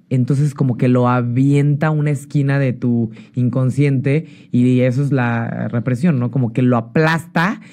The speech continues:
y, y te dice, "Güey, ¿te calmas o te calmas? Porque aquí no puedes empezar a gritar, no puedes empezar a mentar madres, no puedes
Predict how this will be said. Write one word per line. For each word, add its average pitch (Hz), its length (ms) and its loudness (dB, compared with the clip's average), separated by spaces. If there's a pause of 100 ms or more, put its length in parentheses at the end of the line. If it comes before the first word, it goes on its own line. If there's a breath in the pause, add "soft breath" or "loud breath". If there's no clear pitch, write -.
(260 loud breath)
y, 135 220 0 (160)
y 143 140 0
te 143 120 0
dice, 135 380 -2 (560 loud breath)
"Güey, 113 260 2
¿te 117 220 -4
calmas 196 680 -2
o - 120 -6
te 120 160 -4
calmas? 156 480 -2
Porque 123 240 -6
aquí 143 280 -2
no 147 160 0
puedes 139 260 0
empezar 120 320 -4
a 127 80 -2
gritar, 120 480 -2
no 131 180 -2
puedes 131 280 -2
empezar 117 340 -4
a 120 80 -2
mentar 117 340 -2
madres, 120 540 -4 (260 loud breath)
no 135 140 0
puedes 143 460 0